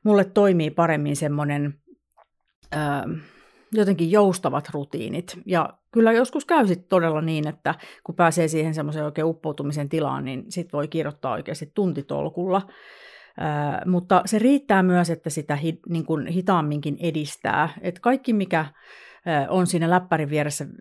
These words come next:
vietettyä aikaa, niin kaikki vie aina eteenpäin, vaikka sillä hetkellä ei tuntuisi siltä, kun siihen tuoliin istuu.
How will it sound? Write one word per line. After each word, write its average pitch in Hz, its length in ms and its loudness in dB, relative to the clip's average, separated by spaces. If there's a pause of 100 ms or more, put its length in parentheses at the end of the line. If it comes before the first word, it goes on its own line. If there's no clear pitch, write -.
(100)
vietettyä 151 420 -4
aikaa, 147 400 -2
niin 147 100 -6
kaikki 165 320 -4
vie 143 120 -4
aina 143 240 -4
eteenpäin, 143 580 -4
vaikka 147 220 -8
sillä 147 240 -4
hetkellä 156 360 -4
ei 170 80 -2
tuntuisi 190 420 0
siltä, 131 200 -6
kun - 120 -10
siihen 156 360 -4 (160)
tuoliin 151 380 0
istuu. 156 580 -4